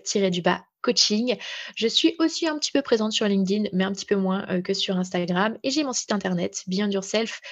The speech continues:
coaching point F R. Donc, euh, donc voilà, globalement, euh, je partage, euh, assez régulièrement, euh, là-bas. Et, euh, et j'adore parler en direct avec les personnes.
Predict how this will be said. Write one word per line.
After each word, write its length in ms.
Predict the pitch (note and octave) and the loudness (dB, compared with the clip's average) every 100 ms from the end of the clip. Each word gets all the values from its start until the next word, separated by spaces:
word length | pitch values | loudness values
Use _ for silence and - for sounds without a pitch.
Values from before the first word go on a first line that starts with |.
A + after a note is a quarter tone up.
| - | -6
coaching 440 | - C#4+ - B3+ - _ | 0 2 2 0 -8 _
point 200 | - D4 G3+ | 2 4 4
F 100 | F#3+ | 4
R. 260 | G3+ C#4+ - - - - G3+ | 6 4 0 -6 -8 -8 -2
Donc, 340 | G3+ G3+ - | -2 -2 0
euh, 400 | G3 F#3 F#3 F3+ | 2 4 4 2
donc 220 | F3 G3 F#3+ | 0 0 4
voilà, 320 | F3+ F3 - | 6 4 2
globalement, 680 | F#3 G3 F#3 F3+ F3+ G3+ F#3 | 2 2 2 0 0 -2 -2
euh, 80 | |
je 120 | E3+ F#3 | -2 -4
partage, 480 | F#3 - F#3+ F#3 | -6 -4 -2 -2
euh, 240 | F3 E3+ F3+ - _ _ - | -2 -2 -4 -8 _ _ -4
assez 260 | G3 A3+ | -2 0
régulièrement, 760 | G#3 F#3+ F#3+ F#3+ F#3+ G3 G3+ G3 | 0 0 0 -2 0 -2 -2 0
euh, 140 | F3 | 0
là-bas. 420 | F3+ F#3+ F3 F3 - - - - - | 0 0 0 -4 -6 -20 -20 -18 0
Et, 240 | F#3+ F#3+ | 4 4
euh, 440 | F3+ E3+ E3+ E3 E3+ - | 4 0 -2 -6 -6 0
et 80 | G#3 | 4
j'adore 600 | F#3 F#3+ F3 A3+ A3+ - | 4 4 4 6 6 4
parler 240 | G3 F#3+ | 2 2
en 100 | F#3 | 2
direct 340 | F#3 F3+ F#3 F#3+ | 2 2 0 -2
avec 200 | F3+ - | -4 -4
les 80 | |
personnes. 540 | F#3 F3+ - G3 G#3 | -8 -8 -4 -2 -2